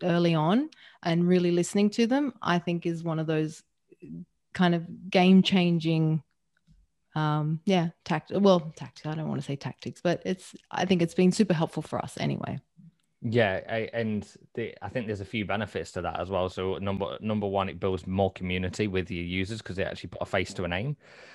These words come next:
Speaker 2: Uh, and then
Speaker 1: Yeah.
Speaker 2: s-, secondly, you just,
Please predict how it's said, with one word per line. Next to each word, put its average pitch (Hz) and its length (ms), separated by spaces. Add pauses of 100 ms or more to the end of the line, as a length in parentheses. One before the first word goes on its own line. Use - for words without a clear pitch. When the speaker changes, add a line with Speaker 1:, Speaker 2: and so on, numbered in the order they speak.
(220)
Speaker 2:
Uh, 90 460
and 98 180
then 95 200
Speaker 1:
Yeah. 190 160
Speaker 2:
s-, - 180 (140)
secondly, 92 840 (1160)
you 110 100
just, 113 320